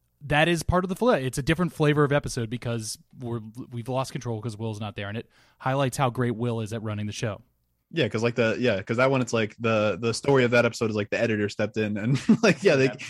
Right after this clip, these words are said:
Speaker 2: they can't control
Speaker 1: <laughs>
Speaker 2: Felix talking about, he keeps talking about Dark Souls, but then, like,
Speaker 1: Yeah.
Speaker 2: Matt, Matt, who, who is,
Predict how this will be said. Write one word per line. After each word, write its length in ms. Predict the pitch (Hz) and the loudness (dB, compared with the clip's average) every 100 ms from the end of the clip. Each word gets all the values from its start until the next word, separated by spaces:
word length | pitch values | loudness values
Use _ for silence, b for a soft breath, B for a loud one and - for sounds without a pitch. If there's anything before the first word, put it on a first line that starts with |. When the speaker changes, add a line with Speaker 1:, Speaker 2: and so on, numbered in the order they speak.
| 196 | -2
Speaker 2:
they 80 | 135 | 2
can't 180 | 160 | 2
control 560 | 143 135 143 131 123 120 | 4 2 2 2 4 2
Speaker 1:
<laughs> 20 | |
Speaker 2:
Felix 300 | 139 131 123 | 4 6 6
talking 240 | - 127 120 | 4 0 0
about, 220 | 110 120 | -2 -2
he 80 | 131 | -4
keeps 200 | 151 - | -4 0
talking 200 | 139 123 | 0 2
about 140 | 107 | 0
Dark 200 | 110 117 | 0 0
Souls, 280 | - 104 104 | -2 -2 -2
but 120 | 107 | 0
then, 320 | 123 123 120 b b b - | 0 0 -2 b b b -2
like, 100 | 113 | -2
Speaker 1:
Yeah. 60 | 131 | 0
Speaker 2:
Matt, 320 | 139 139 127 | 0 0 0
Matt, 240 | 147 147 | 2 2
who, 240 | 151 139 127 | 2 0 0
who 220 | 127 127 | 0 0
is, 160 | 120 | -2